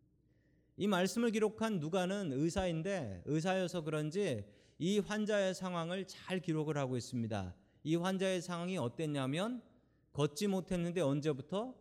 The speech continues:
태어날 때부터 못 걸었다라고 기록을 하고 있고요. 그리고 못 걷는 정도가 어느 정도였냐면, 정말 움직일 수가 없어서 사람들이 메고 와서 내려다 놓았다라고 합니다.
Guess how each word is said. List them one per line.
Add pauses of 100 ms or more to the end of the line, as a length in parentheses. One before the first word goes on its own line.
(240)
태어날
때부터
못
걸었다라고
기록을
하고
있고요. (580)
그리고
못
걷는
정도가
어느
정도였냐면, (380)
정말
움직일
수가
없어서 (220)
사람들이
메고
와서
내려다
놓았다라고
합니다.